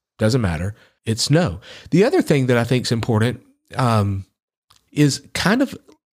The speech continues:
like a lot of things in, in the world when it comes to sex, it's the woman's choice, right?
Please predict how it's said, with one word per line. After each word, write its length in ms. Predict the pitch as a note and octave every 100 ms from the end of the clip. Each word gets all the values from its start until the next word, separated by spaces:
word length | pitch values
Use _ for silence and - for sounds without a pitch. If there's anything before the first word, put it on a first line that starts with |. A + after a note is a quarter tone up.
| -
like 240 | C3+ C3+ B2+
a 40 |
lot 300 | A2+ A#2 C#3+
of 100 | D#3
things 520 | - B2+ A2+ G#2+ G2+ -
in, 280 | A2+ G#2+ - -
in 440 | B2+ A#2+ A2 G#2+ - _ - - _ _
the 160 | B2
world 460 | A2 B2 B2+ A#2+ A2+
when 100 | A2+
it 80 | A2+
comes 260 | - A2+ -
to 80 | A2
sex, 500 | - G3+ - - -
it's 360 | C#3+ - - - _
the 100 | C#3
woman's 680 | A2+ B2+ C3+ C3+ A2+ - - _ -
choice, 760 | - C#3 E2 E2 - - - _ -
right? 380 | G#2+ B2 -